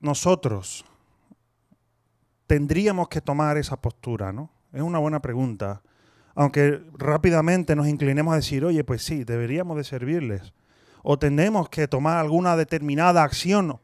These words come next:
o actitud concreta. ¿Pero por qué? Es lícito que nos lo preguntemos, ¿no? A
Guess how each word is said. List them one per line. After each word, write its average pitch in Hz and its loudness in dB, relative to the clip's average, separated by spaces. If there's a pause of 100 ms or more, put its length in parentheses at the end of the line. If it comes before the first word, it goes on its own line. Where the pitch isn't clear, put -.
o 151 4
actitud 147 -2
concreta. 135 -4
¿Pero 170 4
por 151 0
qué? 247 -12 (200)
Es 170 0
lícito 170 0
que 143 -6
nos 135 -2
lo 127 -2
preguntemos, 110 -6
¿no? 156 -8 (2500)
A 170 2